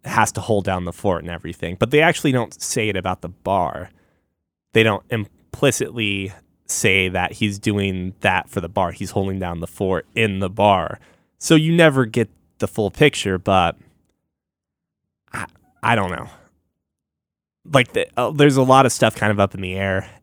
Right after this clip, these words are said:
and, uh, I'm assuming that I didn't get endings with certain characters or ending scenes because I didn't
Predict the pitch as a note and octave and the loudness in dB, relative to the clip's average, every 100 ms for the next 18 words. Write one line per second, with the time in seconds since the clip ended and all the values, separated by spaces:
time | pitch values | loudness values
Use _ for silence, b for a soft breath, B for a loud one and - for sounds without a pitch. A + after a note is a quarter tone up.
0 | _ G2+ F#2 F#2 F#2 F2 E2+ E2+ - _ | _ -6 -6 -6 -6 -4 -4 -6 -12 _
1 | _ _ _ _ _ _ _ _ _ A2 | _ _ _ _ _ _ _ _ _ 0
2 | A2 G#2+ - C#3 B2 A2+ G#2+ G2+ G2+ _ | 2 0 2 2 2 2 2 0 -2 _
3 | _ _ _ _ _ _ _ - A#2 A2+ | _ _ _ _ _ _ _ 0 0 2
4 | A2+ G#2 A2 G2+ - _ _ _ - A2+ | 0 -2 0 0 0 _ _ _ -2 0
5 | A2+ G#2+ G#2 G2 F#2 F2+ - - A2+ G#2 | 0 -2 -2 -4 -6 -10 -12 -8 -6 -4
6 | - - G2+ G2 F#2+ - F#2+ G#2 G2 F#2+ | -4 -6 -6 -6 -6 -8 -6 -4 -4 -4
7 | F#2 - G2+ G2 F#2+ G2 G2 G2 G2 F#2+ | -8 -8 -8 -8 -6 -4 -4 -4 -6 -6